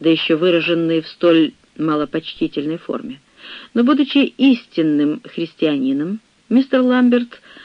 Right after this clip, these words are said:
глубоко уязвленный и оскорбленный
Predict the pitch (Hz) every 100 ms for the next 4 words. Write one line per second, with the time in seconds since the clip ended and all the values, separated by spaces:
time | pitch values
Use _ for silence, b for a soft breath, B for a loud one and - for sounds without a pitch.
0 | B - 202 202 208 220 214 - 190 202
1 | 190 185 196 190 139 147 143 - 156 170
2 | - 160 160 165 151 147 147 139